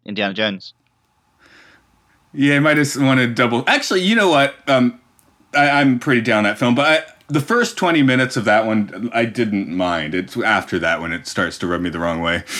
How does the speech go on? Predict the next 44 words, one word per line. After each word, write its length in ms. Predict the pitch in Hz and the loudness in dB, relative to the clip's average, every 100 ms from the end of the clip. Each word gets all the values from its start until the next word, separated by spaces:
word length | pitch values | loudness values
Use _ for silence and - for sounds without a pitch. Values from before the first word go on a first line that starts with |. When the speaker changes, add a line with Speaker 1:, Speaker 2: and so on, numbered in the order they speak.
| - | -4
Speaker 2:
<laughs> 160 | - - 151 156 165 135 - - - - | -4 0 0 2 0 -2 -10 -16 -16 -2
I 120 | 151 | 0
didn't 180 | 190 160 | 2 2
mind 260 | 131 123 117 | 2 4 2
nuking 280 | 107 107 | 2 0
the 60 | 101 | -2
fridge 320 | - 95 92 | 0 -2 -2
later. 260 | 98 90 101 | -2 0 0
It 40 | |
was, 140 | 101 120 | -2 -2
it 80 | |
was 160 | 107 92 | -4 -2
later 340 | 101 98 82 | 0 0 -2
that 180 | 80 87 | -6 -4
did 140 | 92 92 | -2 -4
it. 100 | 95 | 0
But 200 | 147 147 | 0 2
I'm 140 | 147 | 2
glad 280 | 135 131 120 | 4 2 2
that 160 | 117 | -2
Back 220 | 104 104 - | -2 -2 -4
to 60 | |
the 60 | 95 | -8
Future 380 | - 101 - 92 | -2 -2 -2 -6
decided 480 | 90 95 92 92 | -2 -2 -2 -6
not 300 | 92 98 107 - | -4 -2 -4 -4
to 80 | |
nuke 260 | 101 101 - | -2 -2 -2
the 100 | 98 | -8
fridge 300 | - 101 92 | -4 -4 -4
and 100 | 87 | -4
give 140 | 95 | -4
us 140 | 92 - | -4 -6
a 60 | |
DeLorean 640 | 87 92 92 92 90 85 73 | -6 -2 0 0 -2 -4 -4
that, 180 | 87 82 | -4 -2
uh, 220 | 85 82 | -4 -4
shoots 280 | - 98 - | -4 -6 -4
fire 360 | 95 92 87 | -2 -2 -4
instead. 500 | 82 80 - 95 87 - - - - - _ _ _ _ _ _ _ _ - | -6 -8 -4 -4 -6 -16 -20 -20 -20 -20 _ _ _ _ _ _ _ _ 0
Speaker 1:
DeLorean 420 | 196 175 131 107 110 | 4 4 4 2 2
is 300 | 104 92 - | 0 0 -8
very 400 | 117 98 80 78 | -2 0 0 -8
cool. 360 | - 78 82 | -12 -12 -14